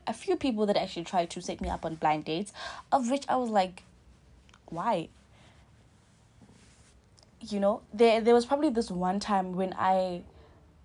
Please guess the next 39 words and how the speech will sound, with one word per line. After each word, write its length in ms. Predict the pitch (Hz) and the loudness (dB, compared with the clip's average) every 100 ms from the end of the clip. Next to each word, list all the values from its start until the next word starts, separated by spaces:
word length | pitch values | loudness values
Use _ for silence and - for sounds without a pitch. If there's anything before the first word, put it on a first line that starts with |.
| - | -20
thought, 360 | - 254 233 220 | -2 4 4 4
"Okay, 320 | 415 427 370 | -4 -2 2
why 180 | 247 254 | 4 6
not?" 300 | 208 185 - | 6 4 4
But 140 | 208 | 2
I 160 | 180 208 | 4 4
didn't 240 | 196 214 | 2 0
even 180 | 208 175 | 0 -2
go. 140 | 165 175 | 2 4
Like, 480 | 170 170 175 - - - | 6 4 0 -14 -14 -8
yeah, 320 | 180 160 - | -2 -2 0
I'm 200 | - 190 | -2 -2
not 200 | 185 180 | -2 -2
trying 200 | - 185 | -2 -4
to 80 | 170 | -4
hook 180 | 180 175 | -4 -4
up 100 | 170 | -4
with 100 | 175 | -4
someone 240 | 175 175 | -6 -4
that 80 | 175 | -4
I 200 | 170 170 170 - | -4 -6 -12 -4
don't 200 | 185 202 | -2 4
know, 160 | 220 226 | 6 6
I've 240 | - 180 | 4 -2
never 240 | 180 185 202 | -6 -6 -4
met, 260 | 196 190 - | -4 -4 -4
I've 160 | 170 | -4
never 200 | 175 180 | -6 -8
communicated 580 | 180 175 190 233 233 208 | -8 -8 -6 -4 -6 -4
with. 180 | 220 214 - | -6 -6 -8
I 80 | 180 | -6
don't 200 | 185 185 | -6 -4
know 80 | 180 | -2
how 80 | 190 | -4
you 180 | 190 | -4
look 220 | 170 214 262 | -6 -6 -4
like. 200 | 269 - | -2 -2
I'm 140 | 190 | -4
not, 200 | 196 196 | -2 -4